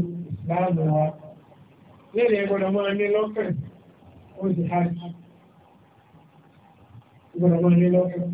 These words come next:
Hajj yìí wá rí, ẹ, ìbádà tí gbogbo ayé ń ṣe ni. Ìbádà kí ni? Gbogbo ayé ni.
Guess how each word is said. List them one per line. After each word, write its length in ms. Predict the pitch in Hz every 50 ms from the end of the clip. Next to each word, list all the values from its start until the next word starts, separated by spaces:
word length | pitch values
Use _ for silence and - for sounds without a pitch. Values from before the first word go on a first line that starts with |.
| - - - - - - - - - - - - - -
Hajj 280 | - - 202 233 240 240
yìí 180 | 240 208 196 202
wá 160 | 208 208 214 220
rí, 180 | 208 180 175 175 170 - - - - - - - - - - - - - - -
ẹ, 140 | 185 190 202 214 233 254 - -
ìbádà 420 | - 180 175 180 202 220 226 - -
tí 120 | 202 202 196
gbogbo 240 | 196 190 185 208
ayé 220 | 202 196 202 208 208
ń 140 | 208 202 185
ṣe 100 | - 196
ni. 160 | 190 190 196 202 - - - - - - - - - - - - _ _ - - - _ - _ _ - _ _ - - - _ _ _
Ìbádà 340 | 196 196 190 240 277 269 254 240
kí 140 | 233 233 240
ni? 120 | 240 226 214 233 - - - - - - - - - -
Gbogbo 260 | 180 180 180 170 180 185
ayé 280 | 180 180 180 180 180 175
ni. 120 | 170 170